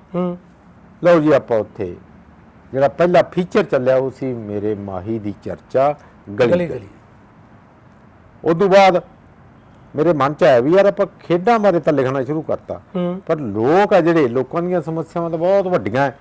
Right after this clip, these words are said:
Speaker 1: ਹੂੰ।
Speaker 2: ਤੇ ਰਾਜਨੀਤਿਕ ਲੋਕ ਉਹਨਾਂ ਨੂੰ ਜਿਹੜਾ ਹੈ ਝੂਠ ਬੋਲ ਬੋਲ ਕੇ
Speaker 1: ਹੂੰ।
Speaker 2: ਤੇ ਗੁੰਮਰਾਹ ਕਰਦੇ ਆ।
Speaker 1: ਠੀਕ ਹੈ।
Speaker 2: ਤੇ ਫਿਰ ਆਪਾਂ ਖੁੰਡ ਚਰਚਾ ਸ਼ੁਰੂ ਕਰਤਾ। ਹੁਣ ਪੰਦਰਾਂ ਮਹਿਕਮੇ ਕੰਮ ਆ ਗਏ,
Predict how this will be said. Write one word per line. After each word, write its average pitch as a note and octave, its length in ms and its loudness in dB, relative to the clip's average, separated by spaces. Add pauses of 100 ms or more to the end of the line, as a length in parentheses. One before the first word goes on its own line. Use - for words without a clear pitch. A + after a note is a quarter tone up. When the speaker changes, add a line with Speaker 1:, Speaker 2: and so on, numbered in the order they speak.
Speaker 1:
ਹੂੰ। E3 300 -8
Speaker 2:
ਤੇ D#3+ 200 0
ਰਾਜਨੀਤਿਕ C3+ 480 0
ਲੋਕ F#3+ 300 2
ਉਹਨਾਂ F#3 260 0
ਨੂੰ D#3+ 300 -4 (1400)
ਜਿਹੜਾ C3 200 0
ਹੈ B2 180 4
ਝੂਠ E3 460 0
ਬੋਲ D3 300 2
ਬੋਲ A2+ 260 0
ਕੇ A#2 300 -2 (260)
Speaker 1:
ਹੂੰ। D#3 220 -10
Speaker 2:
ਤੇ C#3 60 -4
ਗੁੰਮਰਾਹ C3+ 340 4
ਕਰਦੇ E2+ 300 -2
ਆ। D#2 100 -16 (300)
Speaker 1:
ਠੀਕ F3 180 -12 (100)
ਹੈ। A#2+ 140 -16
Speaker 2:
ਤੇ A#2+ 80 -8
ਫਿਰ A2+ 180 -6
ਆਪਾਂ G2+ 240 -10 (100)
ਖੁੰਡ D3 220 -8
ਚਰਚਾ C#3 300 -6
ਸ਼ੁਰੂ C#3+ 220 -10
ਕਰਤਾ। C3 340 -14 (380)
ਹੁਣ D3 80 -4
ਪੰਦਰਾਂ D#3 440 2
ਮਹਿਕਮੇ E3 360 2
ਕੰਮ A2 280 -2
ਆ A#2 80 4
ਗਏ, C3 160 2